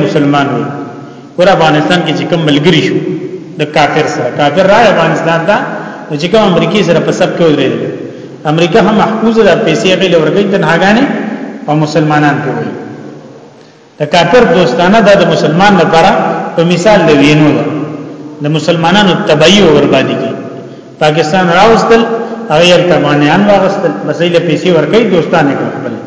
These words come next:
او نور پرې وي. نو دا کاری، ها؟ د دې وجې بیا الله مزید زور نه ورکوي. «ويحذركم الله نفسه.» د بد عمل نه ځان بچ کې الله یې ری تاسو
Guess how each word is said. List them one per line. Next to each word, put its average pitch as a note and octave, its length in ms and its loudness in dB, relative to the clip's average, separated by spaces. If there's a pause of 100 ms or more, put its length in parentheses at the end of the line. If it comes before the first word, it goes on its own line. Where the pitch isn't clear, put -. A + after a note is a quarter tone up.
(380)
او D#3 100 2 (100)
نور D3+ 200 2
پرې C3 160 -2
وي. - 100 -6 (1300)
نو D#3+ 60 0
دا F3+ 160 4 (100)
کاری، C3+ 300 2
ها؟ F#3 80 0 (300)
د - 100 2
دې A3+ 120 6
وجې F#3 240 4
بیا C4 120 4 (140)
الله F#3 220 4 (140)
مزید E3 320 2
زور E3+ 220 2
نه D#3+ 160 2
ورکوي. B2 300 0 (360)
«ويحذركم A3 880 4 (100)
الله E3+ 260 2 (180)
نفسه.» C3+ 320 -2 (680)
د D#3+ 40 2 (100)
بد C4 140 4 (140)
عمل B3+ 200 4 (100)
نه G#3+ 140 4
ځان B3+ 160 4 (140)
بچ C4 160 2 (120)
کې C4+ 100 4 (140)
الله A#3 260 4 (140)
یې G3+ 140 4
ری D#4 100 4 (140)
تاسو G#3+ 320 4